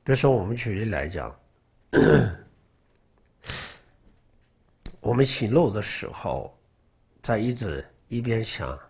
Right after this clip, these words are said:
一边走。那如果你街上有看到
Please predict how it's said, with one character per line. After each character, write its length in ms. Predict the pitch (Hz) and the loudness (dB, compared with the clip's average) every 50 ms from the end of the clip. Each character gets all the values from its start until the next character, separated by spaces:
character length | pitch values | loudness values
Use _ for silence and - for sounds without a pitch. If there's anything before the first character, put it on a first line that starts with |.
| _ _ _ _ _ _ _ - _ _ | _ _ _ _ _ _ _ -20 _ _
一 100 | _ 104 | _ -8
边 160 | 101 107 101 92 | -6 -4 -6 -6
走。 320 | - - - 62 67 - - _ _ _ _ _ _ _ _ _ _ _ _ _ - - - - - - - _ _ _ _ _ _ _ | -8 -10 -10 -10 -10 -10 -14 _ _ _ _ _ _ _ _ _ _ _ _ _ -20 -20 -20 -20 -20 -20 -20 _ _ _ _ _ _ _
那 120 | _ 127 151 | _ 4 6
如 160 | 139 135 147 | 6 6 4
果 140 | 135 135 120 | 4 4 2
你 260 | 117 120 123 120 120 | 2 2 2 0 -2
街 200 | 123 - - 143 | -4 0 2 2
上 180 | 127 135 143 127 | 2 2 0 -2
有 160 | 107 85 82 | -2 -2 -4
看 280 | 85 - - - 110 104 | -6 -6 -6 -6 -4 -2
到 360 | 110 98 76 71 73 80 - | -2 -2 -2 -4 -8 -12 -18